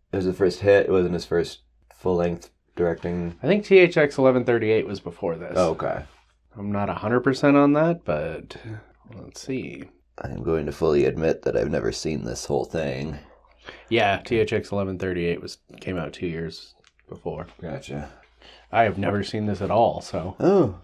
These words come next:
Speaker 1: I think I've seen bits and pieces, but maybe <laughs> not. I'm,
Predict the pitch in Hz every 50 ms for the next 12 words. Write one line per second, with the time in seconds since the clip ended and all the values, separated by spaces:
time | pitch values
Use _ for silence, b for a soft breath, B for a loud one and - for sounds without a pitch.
0 | _ _ _ _ _ - 131 143 160 143 127 - - - 90 85 - - 71 69
1 | - - 67 71 - - 60 - - - - 78 85 - 95 92 107 135 165 160
2 | 147 139 143 135 110 82 78 78 76 78 87 82 80 85 85 78 80 82 82